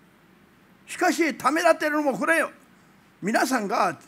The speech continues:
前後を見てるから、ロ-、ロトの信仰はやっぱりためだと思うかもしれませんが、ロトのように手を取って反強制的に立たれた時に、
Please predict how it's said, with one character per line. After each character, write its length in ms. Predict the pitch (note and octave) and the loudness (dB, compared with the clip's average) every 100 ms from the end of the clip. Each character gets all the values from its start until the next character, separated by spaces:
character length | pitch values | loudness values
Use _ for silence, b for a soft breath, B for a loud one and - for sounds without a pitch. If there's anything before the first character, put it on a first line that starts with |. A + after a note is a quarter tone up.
| - _ - - - - - - - - | -20 _ -20 -20 -20 -20 -20 -20 -16 0
前 260 | C4 E4 D4+ | 2 4 2
後 120 | B3+ | 2
を 40 | |
見 140 | A#3 B3 | 2 0
て 100 | D#4 | 0
る 120 | C#4+ | 0
か 140 | E3 | -4
ら、 300 | F#3+ A#3+ D3 C#3+ | -2 -2 -2 -2
ロ-、 180 | A#3 - | -4 -4
ロ 160 | E3 D#4 | -6 -4
ト 140 | C4 | -4
の 80 | A#3 | -4
信 140 | F3 | -6
仰 60 | G#3 | -6
は 40 | |
や 60 | D#3+ | -4
っ 20 | |
ぱ 100 | G3+ | -2
り 60 | F#3+ | -4
た 100 | F#3 | -2
め 80 | G#3+ | -2
だ 100 | G#3 | -2
と 100 | F3 | -4
思 140 | G#3 | -4
う 20 | |
か 100 | G3+ | -4
も 60 | F#3 | -4
し 60 | |
れ 60 | F3+ | -4
ま 140 | F#3+ | -6
せ 80 | F3 | -6
ん 40 | F3+ | -4
が、 280 | D#3 A#2 - - _ _ - | -4 -4 -10 -20 _ _ -4
ロ 200 | E3+ G4 | 0 2
ト 160 | D4 D#4+ | 4 4
の 180 | C#4+ | 4
よ 160 | A#3 D4 | 4 2
う 40 | |
に 120 | D#4 G#3+ C3+ - | 0 -2 -10 -4
手 140 | C#4+ | 2
を 340 | D#4+ C#4 A#3+ - - _ _ _ _ _ _ _ _ - - _ _ - | 4 4 2 -8 -20 _ _ _ _ _ _ _ _ -20 -20 _ _ -2
取 160 | D#4+ | 0
っ 40 | - | 4
て 120 | C4 | 4
反 320 | - D#4 D4 | 6 2 2
強 240 | G3 C#4+ | 2 2
制 160 | C#4+ D4 | 2 2
的 260 | C4+ - B3 | 0 -2 -2
に 160 | C#4 | -2
立 220 | C#4+ F#3 | -2 -4
た 80 | E3+ | -2
れ 100 | A3 | -2
た 140 | A3+ A#3 | -2 -2
時 240 | D4+ C4 | -4 -2
に、 320 | C#4 D4+ D3 | -2 -2 -4